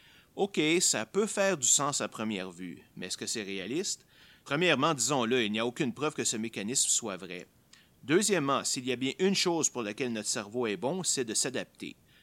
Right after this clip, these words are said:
Parlez-en aux gens qui deviennent aveugles à l'âge adulte et pour qui les autres sens se développent quand même. Il se peut que ce mécanisme soit vrai pour un certain temps,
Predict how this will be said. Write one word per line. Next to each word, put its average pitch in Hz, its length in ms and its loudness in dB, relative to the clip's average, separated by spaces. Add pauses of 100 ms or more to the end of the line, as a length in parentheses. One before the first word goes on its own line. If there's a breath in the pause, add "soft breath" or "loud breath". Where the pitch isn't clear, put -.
(120)
Parlez-en 120 460 0
aux 113 80 -2
gens 131 180 -4
qui 107 120 -12
deviennent 113 220 -2
aveugles 110 360 -2
à 98 60 -2
l'âge 107 240 -2
adulte 98 440 -6 (320 loud breath)
et 135 100 -4
pour 127 180 -4
qui - 180 -4
les 131 260 2
autres 131 260 -2
sens 135 320 0
se 139 80 0
développent 120 480 -2
quand 123 220 0
même. 95 580 -4 (640 loud breath)
Il 170 120 0
se 170 120 4
peut 202 160 -2
que - 60 0
ce - 80 2
mécanisme 127 460 0
soit 117 220 0
vrai 113 220 -2
pour 110 260 -4
un 104 40 -2
certain 107 420 -4
temps, 98 320 -6